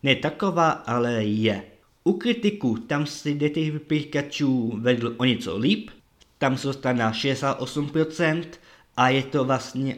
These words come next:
asi jediný bod, ve kterým Sonika překonal. Bohužel pro fanoušky Pokémonu to dopadlo tak,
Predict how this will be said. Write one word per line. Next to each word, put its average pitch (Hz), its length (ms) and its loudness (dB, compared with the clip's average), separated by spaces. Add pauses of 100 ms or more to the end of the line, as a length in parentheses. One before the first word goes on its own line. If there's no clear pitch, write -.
asi 127 300 -4
jediný 123 720 2
bod, 120 520 2
ve 110 220 0
kterým 110 920 0
Sonika 110 580 -2
překonal. 117 840 -2 (760)
Bohužel 151 840 2 (320)
pro 127 200 2
fanoušky 127 500 -2
Pokémonu 120 680 0
to 117 100 -4
dopadlo 110 400 -2
tak, 113 500 -2